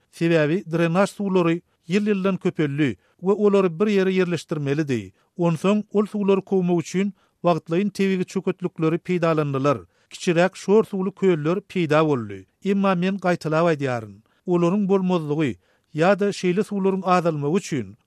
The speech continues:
suwuň ulanylşyny, harçlanyş mukdaryny azaltmaly. Biz şugun kugun altyn asyr kölüni gurup bileriz. Emma bu gidişde bize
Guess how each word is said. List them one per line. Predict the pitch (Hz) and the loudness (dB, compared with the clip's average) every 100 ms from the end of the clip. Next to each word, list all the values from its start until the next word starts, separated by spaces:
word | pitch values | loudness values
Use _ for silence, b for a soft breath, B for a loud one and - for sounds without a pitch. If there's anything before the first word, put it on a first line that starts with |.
| _ | _
suwuň | 175 190 214 | -2 0 0
ulanylşyny, | 214 190 185 175 - 156 165 202 _ | 0 2 2 0 -4 -2 -2 -4 _
harçlanyş | _ 185 180 - 190 185 180 - | _ -2 -2 -4 -2 0 -2 -4
mukdaryny | 170 - 185 170 151 156 190 | -8 -4 2 4 4 -2 -4
azaltmaly. | 175 170 156 143 151 139 147 117 80 _ | -2 0 0 -4 -4 -2 0 -2 -6 _
Biz | 156 202 208 - _ _ | 0 0 0 -12 _ _
şugun | - 190 196 | -8 -2 0
kugun | 175 170 160 202 - | 0 -2 -2 -4 0
altyn | 185 175 185 | 0 0 -2
asyr | 170 226 | -2 -4
kölüni | - 202 190 185 | -2 2 2 0
gurup | 185 175 - | -2 -4 -4
bileriz. | 175 156 160 110 - _ | -2 4 2 2 -14 _
Emma | 185 180 165 156 | 0 2 0 0
bu | 247 | -2
gidişde | 185 - - 110 95 _ | -2 -4 -8 -12 -12 _
bize | 160 151 175 | -4 0 0